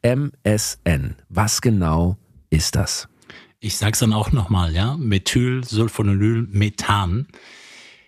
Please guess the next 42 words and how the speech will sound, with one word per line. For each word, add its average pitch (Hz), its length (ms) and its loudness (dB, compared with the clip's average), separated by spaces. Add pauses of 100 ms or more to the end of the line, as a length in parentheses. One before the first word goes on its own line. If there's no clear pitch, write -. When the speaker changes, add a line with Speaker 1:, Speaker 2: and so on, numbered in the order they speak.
(140)
Speaker 2:
ist - 400 -2
Speaker 1:
Schöner 131 220 4
Speaker 2:
eine 101 80 2
Speaker 1:
Zungenbrecher, 101 480 2
mein 71 160 2
Lieber. 101 140 4
Speaker 2:
Ja, 165 80 2
auf 147 40 0
Speaker 1:
Schöner 120 220 2
Speaker 2:
jeden 120 140 0
Fall. - 80 -4
Speaker 1:
Zungenbrecher. 101 240 2
Speaker 2:
Lass 127 180 2
uns, 123 140 0
lass 107 160 2
uns 117 100 2
einfach 107 260 0
heute 110 160 2
bei 104 220 -2 (100)
M 110 200 0
S - 240 0
M 107 400 0 (180)
bleiben. 104 480 2 (460)
Und - 500 0 (640)
was 123 280 0
schon 123 360 0
in 113 180 2
der 113 60 2
Begrifflichkeit 117 640 0
drinsteckt 139 480 0
und 117 140 2
was 113 140 0
du 113 80 -2
auch 120 160 0
schon 131 200 2
mit, - 400 -2
äh, 107 160 -4
erwähnt 107 420 -2
hast, 131 200 0
es 107 100 -2
ist - 240 -4
eine 107 300 2